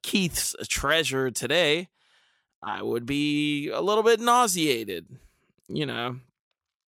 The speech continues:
you, uh, you go dipping for apples and you come back with a, a fistful of, you know, mummified, petrified, uh, cat, you know, you know what I'm talking about.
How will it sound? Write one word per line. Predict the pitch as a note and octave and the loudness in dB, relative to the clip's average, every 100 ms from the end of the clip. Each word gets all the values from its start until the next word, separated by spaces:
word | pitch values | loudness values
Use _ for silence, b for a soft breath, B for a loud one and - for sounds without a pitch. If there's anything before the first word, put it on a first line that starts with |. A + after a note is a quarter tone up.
| - | -16
you, | D#3 D#3 D#3 | -8 -2 2
uh, | D3+ C#3+ C#3 C3 - _ _ _ _ _ _ | 4 4 2 0 -6 _ _ _ _ _ _
you | D#3 | -6
go | E3+ F3+ E3+ | 4 6 6
dipping | C#3+ E3 F3 F#3 E3+ E3 | 6 4 4 2 0 -2
for | - D#3 D3+ | 0 2 4
apples | C3 D3 F#3+ F#3+ D#3+ D3+ C#3+ | 4 2 2 2 2 2 2
and | C#3+ | -2
you | C#3+ | -4
come | - D#3+ D3 | -2 -2 2
back | D3 D#3 - | 2 2 0
with | C3+ C#3 | 0 2
a, | C3+ A#2+ G#2+ A#2 | 2 0 -2 -2
a | B2 | -4
fistful | - F3 E3 C#3+ - D#3+ D3+ | -4 -2 0 -2 -2 0 2
of, | C3+ C3 A#2+ A#2 A2 b b b _ | 2 0 -2 -4 -10 b b b _
you | C#3 | -6
know, | B2 A#2+ | -4 -4
mummified, | B2+ D3+ D#3 D#3+ - D#3 D3+ C#3 B2 - A#2 | 0 0 0 -2 0 2 2 0 -4 -12 -8
petrified, | B2 D#3 - C3+ B2+ D3+ C#3+ C#3 C3+ B2 - _ _ | -2 -2 -2 -6 0 2 4 4 2 -2 -10 _ _
uh, | A#2+ A#2+ A2+ A#2+ B2 A#2 D2 G#2 - | -6 -4 -4 -4 -6 -6 -10 -12 -6
cat, | - G3 F#3 - _ _ _ _ _ _ | 0 2 2 0 _ _ _ _ _ _
you | D3+ | -6
know, | C3 A2+ A2 A2+ G2+ G#1 _ D2+ _ _ _ _ _ - | -6 -6 -8 -8 -10 -16 _ _ _ _ _ _ _ -12
you | C#3+ | -6
know | E3+ | -4
what | A#2 | -4
I'm | A2+ | -6
talking | A2+ A2 A#2+ | -6 -6 -6
about. | A#2 A#2 B2 B2+ | -8 -6 -6 -8